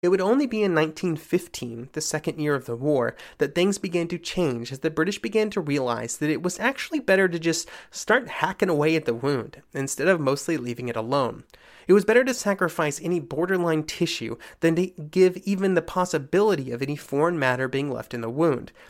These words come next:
even if large amounts of tissue had to be removed around it. This type of treatment was championed by Sir Anthony Bowlby.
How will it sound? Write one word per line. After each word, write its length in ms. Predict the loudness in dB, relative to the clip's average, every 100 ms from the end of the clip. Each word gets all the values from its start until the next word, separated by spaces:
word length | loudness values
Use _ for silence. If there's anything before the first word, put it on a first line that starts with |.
| _ _
even 240 | 0 4
if 160 | 4 4
large 240 | 2 2
amounts 260 | 2 0 -2
of 80 | -6
tissue 360 | -4 -4 -4
had 240 | -6 -8 -8
to 80 | -6
be 100 | -4
removed 540 | -4 -4 -6 -10 -16 -8
around 400 | 0 2 2 -2
it. 120 | -10 -18 _ _ _ _ _ _ _ _ _ _ _ _ -20 -20 _
This 160 | -2
type 240 | 2 2 2
of 80 | 0
treatment 380 | 0 0 0
was 160 | -2 -6
championed 560 | -2 0 0 -2 -4 -2
by 260 | -2 -4 -8 -12
Sir 200 | -4 -2
Anthony 380 | 2 0 0 -4
Bowlby. 560 | -2 0 2 2 -2